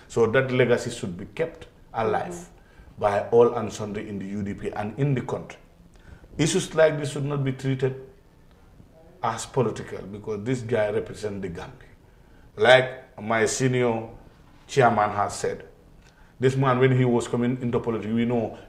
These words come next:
Speaker 1: anybody above seventy years in those days, you've gone through high school, you've done certain courses, diploma, bachelors, you are bound to have good jobs.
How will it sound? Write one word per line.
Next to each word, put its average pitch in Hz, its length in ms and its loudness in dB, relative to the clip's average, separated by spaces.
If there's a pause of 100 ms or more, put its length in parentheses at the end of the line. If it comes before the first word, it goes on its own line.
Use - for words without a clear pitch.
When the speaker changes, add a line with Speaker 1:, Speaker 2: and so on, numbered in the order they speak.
Speaker 1:
anybody 127 380 4
above 120 300 0
seventy 120 420 0
years 117 240 0
in 107 120 -6
those 117 260 -4
days, 110 280 -4
you've 98 200 -6
gone 113 320 -2
through 120 160 0
high 113 200 4
school, 110 260 -6
you've 101 200 -8
done 117 180 -2
certain 117 340 -4 (260)
courses, 117 420 0
diploma, 113 460 2
bachelors, 98 500 0 (640)
you 120 200 2
are 120 220 4
bound 120 240 2
to 113 60 -6
have 107 320 -2
good 104 180 -8
jobs. - 300 -16